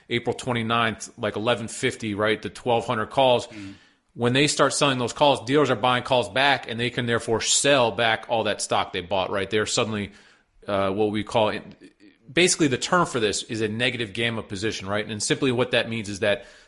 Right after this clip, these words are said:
Speaker 1: to hedge, they have to hedge in the same direction as the market. So if you're, if you are in a negative gamma position with your own, uh, in your own portfolio, if you're short calls, you need to start buying stock to keep your hedge up, right? And if the stock starts to come down,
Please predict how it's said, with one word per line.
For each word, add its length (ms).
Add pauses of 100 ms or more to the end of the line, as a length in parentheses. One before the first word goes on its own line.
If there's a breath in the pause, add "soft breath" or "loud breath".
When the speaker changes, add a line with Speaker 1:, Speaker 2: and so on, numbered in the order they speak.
Speaker 1:
to 80
hedge, 440
they 120
have 180
to 60
hedge 240
in 60
the 80
same 240
direction 400
as 100
the 80
market. 340 (380 loud breath)
So 480
if 220
you're, 160
if 320
you 220
are 160
in 60
a 80
negative 320
gamma 280
position 400
with 120
your 160
own, 460 (380 loud breath)
uh, 280
in 120
your 100
own 140
portfolio, 800 (920 soft breath)
if 160
you're 160
short 520
calls, 420
you 80
need 140
to 60
start 260
buying 200
stock 340
to 60
keep 200
your 80
hedge 240
up, 180
right? 180
And 80
if 120
the 60
stock 300
starts 280
to 80
come 200
down, 460